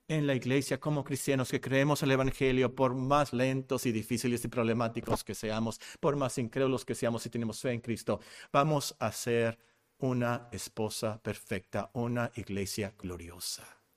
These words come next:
Veámonos así, hermanos. Va a cambiar nuestra perspectiva de nuestros hermanos.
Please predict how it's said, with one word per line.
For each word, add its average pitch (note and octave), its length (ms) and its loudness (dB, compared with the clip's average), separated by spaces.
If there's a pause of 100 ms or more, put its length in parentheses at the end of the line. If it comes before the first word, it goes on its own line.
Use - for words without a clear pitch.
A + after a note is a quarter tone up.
(760)
Veámonos G3 680 4
así, E3+ 280 0
hermanos. F#2+ 540 -4 (160)
Va F#3+ 60 6
a F#3 80 0
cambiar E3+ 720 4 (300)
nuestra C#3 260 2
perspectiva A#2+ 840 2 (240)
de C3+ 100 4
nuestros B2 360 2
hermanos. G2+ 580 -2